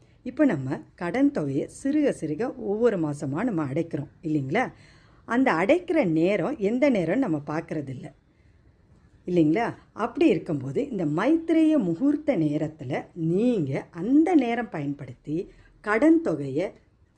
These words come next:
அந்த நேரத்துல நீங்க திருப்பி செலுத்திட்டு வந்தீங்கன்னா, அந்த நபர்கிட்ட திருப்பி செலுத்திட்டு வந்தீங்கன்னா, கண்டிப்பா இந்த கடன் முழுவதும், எப்பேற்பட்ட கடன், தீராத கடன் இருந்தாலும் இந்த முழு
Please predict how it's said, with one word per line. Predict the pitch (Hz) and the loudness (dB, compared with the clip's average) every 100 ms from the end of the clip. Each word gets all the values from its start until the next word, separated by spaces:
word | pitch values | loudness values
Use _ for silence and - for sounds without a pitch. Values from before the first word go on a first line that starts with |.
| - | -6
அந்த | 160 160 | -2 0
நேரத்துல | 160 226 285 285 240 | 2 4 2 0 0
நீங்க | 165 151 - | 0 0 -2
திருப்பி | 262 302 254 | 0 0 -2
செலுத்திட்டு | - 196 - 240 214 | -2 -4 -4 -4 -4
வந்தீங்கன்னா, | 147 143 160 131 135 | -2 0 0 -2 -4
அந்த | 208 165 | 0 2
நபர்கிட்ட | 151 165 220 233 160 226 247 | 2 2 -2 -4 -6 -4 -4
திருப்பி | 214 214 | -4 -4
செலுத்திட்டு | 208 190 180 233 208 | -6 -6 -6 -6 -4
வந்தீங்கன்னா, | 160 151 185 170 135 131 - - - _ _ | -2 0 0 -2 -4 -6 -10 -14 -20 _ _
கண்டிப்பா | 160 185 254 254 - - 233 - _ _ _ | -2 0 0 -2 -4 -12 -10 -12 _ _ _
இந்த | 160 143 - | -10 -10 -6
கடன் | 196 208 311 240 | -2 4 4 4
முழுவதும், | 165 233 311 320 294 170 | 2 2 4 4 2 0
எப்பேற்பட்ட | 156 - 262 294 381 392 285 220 | -6 -6 -2 0 0 -2 -4 -4
கடன், | 196 180 160 | -6 -4 -4
தீராத | - 202 262 285 320 302 | -4 -4 0 2 2 0
கடன் | 220 196 | 0 0
இருந்தாலும் | 170 151 156 135 185 320 - _ _ _ | 0 0 -2 -2 -4 -4 -8 _ _ _
இந்த | 151 143 | -6 0
முழு | 156 202 269 | 2 4 6